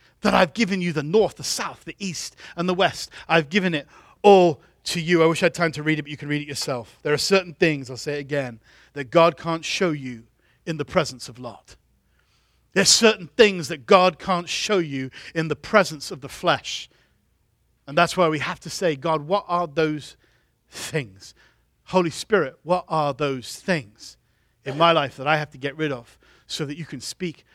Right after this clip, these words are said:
afresh to me?" Isaac said to me, "Dad, I drove on the main road with Mum today."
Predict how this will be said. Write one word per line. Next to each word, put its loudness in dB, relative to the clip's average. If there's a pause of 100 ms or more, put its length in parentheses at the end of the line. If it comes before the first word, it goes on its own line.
(160)
afresh -4 (480)
to -10
me?" -8 (2000)
Isaac -4 (400)
said -2
to -16
me, -4
"Dad, 2 (680)
I -2
drove -2
on -6
the -8
main -2
road -2
with -12
Mum -8
today." -16